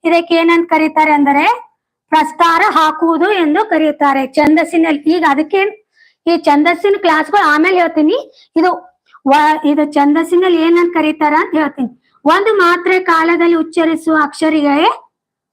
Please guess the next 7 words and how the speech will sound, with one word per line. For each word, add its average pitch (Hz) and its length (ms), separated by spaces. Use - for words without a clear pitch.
ಲಘು 320 380
ಎನ್ನುತ್ತಾರೆ. 320 1040
ಎರಡು 330 380
ಮಾತ್ರೆ 349 400
ಕಾಲದಲ್ಲಿ 330 520
ಉಚ್ಚರಿಸುವ 311 580
ಅಕ್ಷರಿಗೆ 294 520